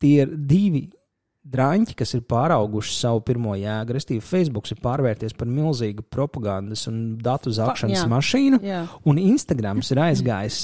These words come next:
Speaker 1: tieši tāpat, ja kādreiz tas bija kaut kas viens, tagad tā ir kaut kādu influenceru un, uh, mākslīga dzīvesveida imitācija, kas dzen cilvēkus stresos, pašnāvībās un visā citā,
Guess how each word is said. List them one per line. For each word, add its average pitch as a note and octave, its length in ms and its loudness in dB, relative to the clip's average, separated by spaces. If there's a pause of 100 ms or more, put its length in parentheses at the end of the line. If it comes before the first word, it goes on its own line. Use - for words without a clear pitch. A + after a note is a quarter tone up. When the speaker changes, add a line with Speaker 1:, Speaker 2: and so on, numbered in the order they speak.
(160)
Speaker 1:
tieši D#3+ 420 0
tāpat, B2 320 0
ja - 80 -10
kādreiz A2 400 -2
tas A2+ 160 -6
bija A2+ 240 -4
kaut A2+ 100 -4
kas - 140 -2
viens, G3+ 160 2
tagad B2+ 240 -2
tā A2+ 160 0
ir C#3+ 80 -4
kaut A2+ 160 -2
kādu G#2 280 -4
influenceru A2+ 1040 -2
un, C3 180 -4
uh, - 240 -12 (800)
mākslīga C3+ 1000 0
dzīvesveida C3 1120 -4
imitācija, A2 960 -4
kas A2 180 -6
dzen C3+ 280 -4
cilvēkus B2+ 760 -4
stresos, C#3+ 480 -6
pašnāvībās A2 880 -8
un A#2 80 -8
visā A2 280 -4
citā, - 340 -2